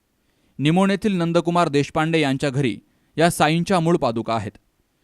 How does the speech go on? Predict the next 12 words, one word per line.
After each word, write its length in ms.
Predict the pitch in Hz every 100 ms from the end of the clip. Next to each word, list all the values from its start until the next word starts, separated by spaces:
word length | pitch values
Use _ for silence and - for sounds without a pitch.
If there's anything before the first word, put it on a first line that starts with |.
| _
त्यांचे 300 | - 143 147
पंजोबा 460 | 165 147 135 151 156
शंकरराव 460 | 151 151 135 151 151
उर्फ 260 | 139 143 160
नानासाहेब 540 | 131 127 143 147 139
रघुनाथ 320 | 120 123 139
देशपांडे 580 | 123 120 - 143 139 101 - _ _ _ -
हे 120 | 160
साईबाबांचे 680 | 165 156 160 165 175 175 185
पहिले 320 | 175 143 147
भक्त 240 | 127 -
होते. 220 | 110 113